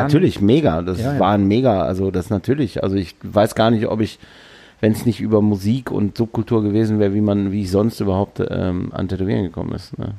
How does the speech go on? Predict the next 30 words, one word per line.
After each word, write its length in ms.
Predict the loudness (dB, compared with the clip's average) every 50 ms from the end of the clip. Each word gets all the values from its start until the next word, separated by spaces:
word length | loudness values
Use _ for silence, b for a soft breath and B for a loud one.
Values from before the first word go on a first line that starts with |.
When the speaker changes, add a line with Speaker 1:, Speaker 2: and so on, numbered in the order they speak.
| -16 _ _ _ _
Speaker 1:
Also 300 | 0 0 2 4 2 2 2
das 180 | 0 -2 -4
ist 160 | -4 -6 -2 2
ja, 320 | 4 4 4 4 2 0 -2 -8 -12 -18 -14 -6 -2
weiß 200 | -2 -2 -2 -2
gar 140 | -4 -4 -2
nicht, 180 | -2 -4 -8 -10 -20 _ _ -6
keine 180 | -4 -2 -2
Ahnung. 300 | -2 -2 -2 -4 -6 -8 -10 _ _ _ _ _ _ b b b b b b b b b b b b b
Speaker 2:
Ich 100 | b -6
glaube, 280 | -2 2 2 2 2 2
ein 80 | 0
Wendepunkt 600 | 2 2 2 0 0 -2 -2 -2 -2 -2 -2 -4 -6
in, 260 | -4 -2 -2 -2 -2
in 160 | 0 0 2
deinem 300 | 2 4 4 4 2 2
Leben 280 | 2 2 2 2 0 0
oder 240 | 0 2 2 2 2
was, 360 | 0 -2 -2 -8 -16 -18 -20 _ _ _ _ _ _ _ _ -10 -6
und 140 | -4 -4 -4
ich 120 | -4 -2
glaube, 240 | 2 2 2 2 2
das 120 | -2 -6
spielt 220 | -4 -2 0 0 0
auch 120 | 0 -2
genau 300 | -2 -2 0 2 2 2
in 100 | 2 0
die 80 | -2 -4
Zeit 360 | -4 -2 -2 -2 -2 -2 -2
rein, 320 | -2 0 0 0 -2 -2